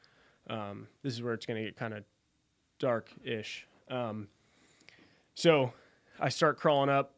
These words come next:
I didn't know where the casualties were. Um, I didn't know who were the casualties. I saw a body, so I started moving towards it. As soon as my head crested over these rocks, like this, just, like, this much, you could see my nods, I guess. Um,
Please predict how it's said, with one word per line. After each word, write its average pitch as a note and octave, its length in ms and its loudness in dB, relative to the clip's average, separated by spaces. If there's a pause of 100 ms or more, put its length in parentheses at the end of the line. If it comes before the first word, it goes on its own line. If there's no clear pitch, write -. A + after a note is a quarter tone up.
(280)
I C#3 80 0
didn't D3+ 220 2
know C#3+ 140 0
where C#3+ 180 0
the C3+ 80 -2
casualties B2+ 540 -4
were. B2 380 -4 (460)
Um, A2 460 -8 (160)
I A2+ 80 -10
didn't C3+ 280 -2
know A#2+ 200 -4
who C#3+ 420 -2 (100)
were C3+ 120 -2
the A#2+ 100 -6
casualties. A#2+ 640 -4
I A#2 60 -8
saw B2+ 360 -2
a B2 160 0
body, A#2 520 -4 (420)
so - 120 -6
I B2+ 40 0
started B2 300 -4
moving A#2 280 -6
towards A2 300 -6
it. G2+ 140 -10
As A2 100 -10
soon D3+ 220 -4
as C3+ 140 -4
my B2+ 140 -2
head B2+ 280 -4
crested B2 360 -6
over A#2+ 200 -2
these G#2+ 220 -6
rocks, A#2 400 -2
like A2 140 -14
this, - 300 -8 (720)
just, B2+ 340 0
like, A2+ 260 -2
this D3 280 2
much, A2+ 420 -4
you C3 80 -6
could A2 140 -8
see D3+ 200 -4
my B2+ 200 -2
nods, B2+ 420 -2
I G#2 100 -6
guess. B2+ 500 -4 (200)
Um, A2+ 440 -4